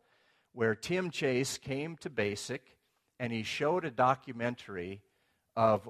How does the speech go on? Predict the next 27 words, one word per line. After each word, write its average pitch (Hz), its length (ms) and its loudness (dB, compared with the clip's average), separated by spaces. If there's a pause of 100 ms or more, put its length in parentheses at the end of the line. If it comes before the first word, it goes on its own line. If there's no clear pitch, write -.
(120)
wolves 117 720 4 (100)
chasing 131 680 -2
a 107 160 -2
herd 127 420 0
of - 220 -6
caribou. 117 560 0 (760)
Now, 117 140 4
the 113 80 -2
picture 202 420 0
is 117 200 0
taken 151 480 0
from 120 260 0
above. 101 500 6
It's - 180 -10
taken 139 400 -4
from 123 260 -2
a 107 80 -2
plane, 113 640 -4 (880)
and 123 340 2
you 117 200 -2
see 190 640 -4 (560)
a 123 140 -2
particular 180 800 -4
wolf, 107 680 -2 (520)
uh, 110 280 6 (160)
carve 156 500 2
out 117 340 6